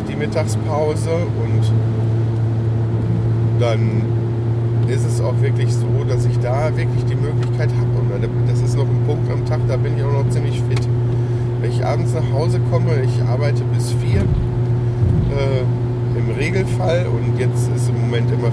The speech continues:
viel zu tun. Das heißt, äh, es gab eine lange Zeit, also jetzt die letzten zwei, drei Wochen zwar nicht, aber es gab eine lange Zeit, wo ich, äh, wirklich jeden Tag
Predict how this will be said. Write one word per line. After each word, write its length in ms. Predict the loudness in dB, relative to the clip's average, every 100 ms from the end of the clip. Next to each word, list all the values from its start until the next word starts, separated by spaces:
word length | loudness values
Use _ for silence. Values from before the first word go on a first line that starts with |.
| 0
viel 160 | 0 0
zu 120 | 0 0
tun. 340 | 0 0 0 0 0 0
Das 180 | -2 -2
heißt, 400 | 0 0 0 -2 -2 -2 -2 -2 -2 -2 -2
äh, 720 | 0 0 2 0 0 -2 -2 -2 -4
es 160 | -4 -2
gab 180 | -2 -2
eine 120 | -2
lange 340 | -2 -2 -2 -2
Zeit, 360 | -2 0 0 -2
also 160 | 0
jetzt 260 | 0 0 -2
die 60 |
letzten 340 | -2 -2 -2 -2
zwei, 200 | -2 -2
drei 240 | -2 -2
Wochen 260 | 0 0 0
zwar 200 | 0 0
nicht, 280 | -2 -2 -2
aber 240 | -2 0 0 -2 -2 -2 -2
es 140 | -2
gab 140 | -2 0
eine 160 | 0 0
lange 300 | 0 0 0
Zeit, 320 | 0 0 0 -2
wo 80 | -2
ich, 220 | -2 -2
äh, 720 | -2 0 0 0 0 0 -2 -2
wirklich 300 | -2 -2 0
jeden 360 | 0 0 0
Tag 300 | -2 0 0